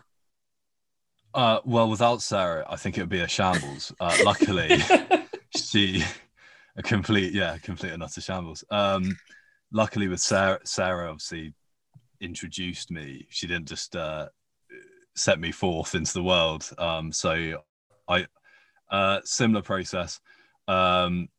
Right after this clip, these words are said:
Speaker 1: I would say I'm certainly not com-, confident enough yet to go in front of people while recording is terrifying to me. I much prefer being locked up in my own world doing it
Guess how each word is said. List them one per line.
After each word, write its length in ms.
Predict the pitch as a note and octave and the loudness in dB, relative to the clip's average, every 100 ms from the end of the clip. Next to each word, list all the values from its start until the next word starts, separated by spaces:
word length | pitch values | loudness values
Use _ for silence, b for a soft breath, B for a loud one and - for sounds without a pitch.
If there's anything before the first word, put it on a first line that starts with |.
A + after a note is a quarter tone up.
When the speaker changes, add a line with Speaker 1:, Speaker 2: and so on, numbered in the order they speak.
| _ - | _ -2
Speaker 1:
I 80 | F#2+ | 0
would 220 | G2+ F#2+ | 2 0
say 340 | - G2 F2+ F2+ | 2 2 2 0
I'm 240 | F2+ F2 | -2 -2
certainly 560 | F2 - G#2 F2 E2+ E2 | -4 0 2 2 0 -10
not 180 | E2 - | -12 -12
com-, 240 | F#2 D#2 _ | -12 -14 _
confident 540 | - G#2+ F2 F#2 E2+ D2+ | -10 -10 -8 -12 -12 -12
enough 420 | F2 D#2+ D#2 - | -12 -12 -12 -12
yet 220 | D#2+ D2+ - _ _ _ - | -10 -10 -14 _ _ _ -14
to 140 | - | -10
go 200 | F2 F2 | -8 -8
in 120 | D#2+ E2+ | -10 -12
front 260 | - D#2+ | -12 -14
of 100 | C2+ | -16
people 540 | - D#2 - E2 D#2 D2 | -16 -16 -14 -16 -14 -10
while 220 | D#2+ D#2 | -6 -6
recording 760 | D#2+ - F2+ D#2+ D2 C2+ C2 - _ _ _ _ - | -6 -6 -6 -6 -6 -8 -12 -18 _ _ _ _ -8
is 320 | - D3+ - - F2+ _ _ - | -6 -4 -6 -8 -20 _ _ -10
terrifying 800 | - - E2+ D#2 - D2+ C#2 C#2+ | -4 0 0 0 -4 -4 -4 -8
to 140 | - | -10
me. 320 | D2 C2 A#1 - _ _ _ - | -10 -12 -14 -20 _ _ _ -4
I 100 | F2 | -2
much 260 | E2+ E2 | 0 -4
prefer 300 | - E2 E2+ | -8 -4 -4
being 200 | D#2 D#2+ | -4 -6
locked 260 | D#2 D#2 - | -6 -8 -6
up 180 | D2+ - | -6 -6
in 60 | |
my 140 | D#2+ D#2 | -6 -6
own 100 | D2+ | -4
world 280 | D#2 D#2 D2 | -4 -4 -6
doing 280 | D#2+ D2+ D2 | -8 -6 -6
it 160 | C#2+ | -10